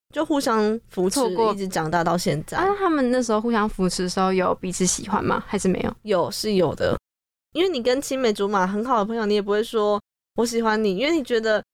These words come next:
Speaker 2: 怪怪的。
Speaker 1: 对啊，如果你哪一天跟他告白，那他如果拒绝你，你们两个中间是不是就有一点点别扭？
Speaker 2: 哦，其实我也会在想说，万一你们真的在一起，然后不适合，然后分手，会不会本来明明可以当好朋友，后来就当不成？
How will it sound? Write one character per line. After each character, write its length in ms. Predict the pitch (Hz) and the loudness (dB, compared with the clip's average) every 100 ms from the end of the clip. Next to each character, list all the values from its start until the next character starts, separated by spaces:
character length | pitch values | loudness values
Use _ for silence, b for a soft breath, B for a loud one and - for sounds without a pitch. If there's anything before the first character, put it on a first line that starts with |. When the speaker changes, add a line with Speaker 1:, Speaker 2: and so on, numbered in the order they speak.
| _ - | _ -6
Speaker 2:
怪 100 | 240 | -4
怪 240 | 208 202 | 0 0
的。 180 | 190 - - | -2 -6 -4
Speaker 1:
对 100 | 311 | 0
啊， 160 | 277 233 | 0 0
如 180 | 240 | -2
果 100 | 277 | 0
你 120 | 254 214 | 2 2
哪 140 | 190 | 0
一 60 | 220 | 0
天 140 | 220 | 0
跟 100 | 214 | 0
他 100 | 208 | 0
告 220 | 220 202 | 0 0
白， 260 | 185 131 104 | 0 -2 0
那 200 | 226 233 262 | 0 0 -2
他 220 | 240 226 | -4 0
如 180 | 202 190 | 2 2
果 160 | 180 160 | 0 -2
拒 160 | - 214 | -2 -2
绝 200 | 180 170 | 2 2
你， 160 | 170 175 | 2 2
你 100 | 175 | 2
们 100 | 180 | 2
两 140 | 165 | 0
个 80 | 165 | -2
中 240 | - 190 | -2 0
间 100 | 190 | 0
是 140 | 202 185 | 0 0
不 60 | |
是 20 | |
就 140 | 180 202 | 0 0
有 180 | 175 170 | 2 0
一 20 | |
点 240 | 185 170 | 0 0
点 200 | 165 151 190 | 0 -2 -2
别 180 | 208 175 | 0 2
扭？ 320 | 156 131 - 214 _ | 2 0 0 -2 _
Speaker 2:
哦， 260 | 233 233 214 | -2 0 0
其 160 | 254 | -2
实 140 | 294 349 | -2 0
我 200 | 302 254 | 2 2
也 100 | 196 | 2
会 160 | 208 233 | 0 0
在 160 | 226 | 0
想 340 | 226 202 180 170 | -2 0 0 0
说， 360 | - 190 185 | -2 0 0
万 280 | 190 220 220 | 2 2 2
一 160 | 220 220 _ _ | 2 -2 _ _
你 100 | 226 | 0
们 360 | 208 190 185 180 | 2 2 0 0
真 120 | - 214 | 0 2
的 140 | 208 | 2
在 180 | 202 190 | 0 0
一 60 | |
起， 200 | 190 - | 0 -2
然 100 | 180 | -2
后 360 | 190 190 190 - - | 2 2 2 -2 -6
不 100 | - | -2
适 320 | 214 - 262 214 | -2 0 0 0
合， 220 | 190 175 | 2 2
然 100 | 175 | 2
后 120 | 196 | 0
分 200 | - 202 | 0 0
手， 160 | 214 208 | 0 0
会 120 | 226 | 0
不 40 | |
会 200 | 214 220 226 | 0 0 -2
本 100 | 196 180 | -2 0
来 100 | 180 | 2
明 80 | 180 | 2
明 100 | 185 | 2
可 120 | 208 | 0
以 60 | 185 | 0
当 160 | 185 | 0
好 100 | 208 | 0
朋 160 | - 180 | 0 0
友， 180 | 151 175 | 0 2
后 100 | 190 | 0
来 80 | 160 | 0
就 100 | 175 | -2
当 200 | 170 160 | 0 0
不 80 | 170 | 0
成？ 200 | - | -2